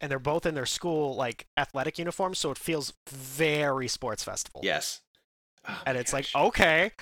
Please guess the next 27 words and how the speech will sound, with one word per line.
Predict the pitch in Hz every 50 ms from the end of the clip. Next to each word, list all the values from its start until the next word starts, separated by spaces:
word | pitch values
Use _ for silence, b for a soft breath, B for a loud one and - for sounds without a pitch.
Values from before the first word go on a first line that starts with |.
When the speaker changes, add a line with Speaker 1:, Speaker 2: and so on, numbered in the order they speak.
| - - -
Speaker 1:
okay, | - 190 175 - 208 196
let's | 180 165 165 - - -
go. | - 170 185 247 294 262 151 113 - - - B B B -
We're | 180 170
get-, | 139 180 180 -
we're | 180 175 170
getting | 175 185 180 185 170
round | 160 160 165 165 160 160
two. | - - 247 392 415 - 127 - - _ _ _ _
We're | - 143
Speaker 2:
Yep. | 113 120 139
Speaker 1:
getting | 135 135
the | 127 123
rematch." | 120 131 156 160 165 156 147 143 131 127 123 - - - - - - _ _ _ _ _ -
Speaker 2:
And | 120 131 135
that | 127 117 123
Speaker 1:
Um, | 127 123 123 120
Speaker 2:
they | 127 131
even | 135 135 120 120 110
pay | 101 - 123 117 113 110
verbal | 101 - 110 110 110 113 107 101
homage | 101 104 107 104 95 98 98 95 104 104 - -
to | - 107 98
that | 98 98 101 107 - -
in | - 107 101 95
the | 95 90
chapter, | - - 92 92 - - - - 127 139